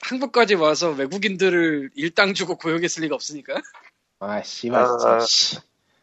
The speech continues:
Speaker 2: 일당
Speaker 3: 그리고
Speaker 2: 십팔만 원 주-, 십팔, 시-, 일-, 일당 십팔만 원 준다 치고 삼백 명 고용하면은 오천사백만 원인데, 이거, 이거 못 써가지고 이, 이 사달을 낸 건가? 이 정도
Speaker 3: 라이엇
Speaker 2: 회사.
Speaker 3: 직원들이 굉장히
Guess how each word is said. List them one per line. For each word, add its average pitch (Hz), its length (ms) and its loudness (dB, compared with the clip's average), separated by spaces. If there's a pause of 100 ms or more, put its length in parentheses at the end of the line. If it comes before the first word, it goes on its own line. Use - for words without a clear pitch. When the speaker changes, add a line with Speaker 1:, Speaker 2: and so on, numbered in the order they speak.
(140)
Speaker 2:
일당 147 280 4
Speaker 3:
그리고 165 160 4
Speaker 2:
십팔만 196 240 6
원 160 140 6
주-, 123 100 -6
십팔, - 380 2
시-, - 160 -14
일-, 120 200 -2
일당 131 240 4
십팔만 190 380 4
원 147 80 6
준다 131 200 4
치고 135 480 4
삼백 214 280 2
명 190 160 6
고용하면은 123 720 2 (540)
오천사백만 147 640 6
원인데, 98 680 -2 (420)
이거, 143 240 6
이거 123 180 6
못 113 140 2
써가지고 113 520 0 (540)
이, 110 120 -8 (280)
이 120 60 -12
사달을 151 380 6
낸 101 120 0
건가? 92 320 -10 (800)
이 110 60 -6
정도 147 200 8
Speaker 3:
라이엇 170 200 4 (140)
Speaker 2:
회사. 156 460 10
Speaker 3:
직원들이 135 920 6
굉장히 120 1080 -2